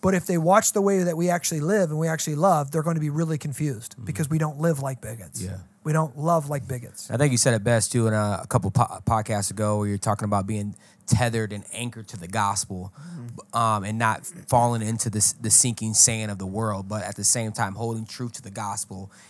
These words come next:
Speaker 2: and, and holding your hand out, hoping, um, that they will be able to grab onto some of the truth that you're speaking
Speaker 1: Yeah,
Speaker 2: to them in their
Speaker 1: but
Speaker 2: relationships.
Speaker 1: here's the point.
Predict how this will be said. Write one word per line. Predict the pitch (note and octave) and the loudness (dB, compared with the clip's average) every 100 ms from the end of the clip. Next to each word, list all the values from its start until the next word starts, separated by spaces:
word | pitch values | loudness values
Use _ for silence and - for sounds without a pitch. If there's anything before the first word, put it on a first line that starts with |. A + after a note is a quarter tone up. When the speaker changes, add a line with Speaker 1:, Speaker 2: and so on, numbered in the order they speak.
| _ | _
Speaker 2:
and, | - A2+ | -10 -6
and | A2+ | -4
holding | G2+ C#3+ C#3 | 2 2 2
your | A2+ | -2
hand | F#2 A#2+ A#2 | -2 -2 -2
out, | G2+ F#2 | -2 -4
hoping, | - B2 B2+ - A2 G2 F#2+ - - _ - | -4 2 2 2 -2 -4 -12 -20 -20 _ -4
um, | G#2 G#2+ G#2 F#2 | 0 2 0 -2
that | G#2 G2 | -4 -2
they | G2+ | -2
will | G2+ | -2
be | G#2+ | -4
able | F#2 | -6
to | F2 F#2+ - - | -8 -12 -16 -6
grab | A2+ G#2 | -4 -2
onto | G2+ G2+ - G#2 F2+ | -4 -4 -2 -2 0
some | - - A2 | 0 2 0
of | |
the | G2+ | -2
truth | G2+ - - A2 G2 - | -4 -6 -2 -2 -2 -4
that | G2+ D2+ | -6 -6
you're | G2+ G2 F#2+ | -8 -8 -8
speaking | - - - E3+ | -6 -4 -4 -4
Speaker 1:
Yeah, | |
Speaker 2:
to | - | -6
them | G#2+ G2+ | -6 -6
in | G2+ | -6
their | G2+ | -2
Speaker 1:
but | - | -2
Speaker 2:
relationships. | A2 - G#2+ - | -2 -8 -8 -4
Speaker 1:
here's | C4 A#3+ | -2 -2
the | |
point. | F#3 G#3+ D3+ | -2 -2 -4